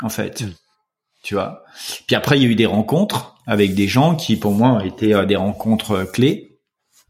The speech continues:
Speaker 1: et qui m'ont vraiment fait basculer là-dedans. Alors, besoin de comprendre pourquoi. Bah, parce que, en fait, quand, euh, j'ai, j'ai mis un terme à ma carrière, je me suis retourné dessus.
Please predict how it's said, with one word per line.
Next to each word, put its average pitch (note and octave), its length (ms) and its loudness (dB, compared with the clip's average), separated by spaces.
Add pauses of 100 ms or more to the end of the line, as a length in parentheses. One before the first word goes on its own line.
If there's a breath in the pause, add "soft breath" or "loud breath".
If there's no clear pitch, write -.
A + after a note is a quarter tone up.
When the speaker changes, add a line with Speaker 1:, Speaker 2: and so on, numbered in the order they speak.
(360)
Speaker 1:
et A2+ 100 -2
qui A#2+ 100 -2
m'ont A2+ 100 2
vraiment B2+ 280 2
fait B2 160 2
basculer A2+ 460 0
là-dedans. G#2 420 -2
Alors, A2+ 240 -4 (920 loud breath)
besoin D#3 340 4
de F3 40 0
comprendre E3+ 440 2
pourquoi. C#3 420 2
Bah, A2+ 160 -2
parce D3+ 260 0
que, F3+ 260 2
en D3 60 0
fait, G3+ 240 2
quand, D3+ 300 2
euh, A#2+ 160 4
j'ai, A2 680 2
j'ai A2 200 -4
mis B2 220 2
un C3 80 4
terme B2+ 260 4
à A#2+ 60 6
ma A2+ 140 2
carrière, B2 360 4
je A#2+ 100 -2
me G#2+ 60 0
suis - 160 -4
retourné G#2+ 360 0
dessus. G#3+ 560 0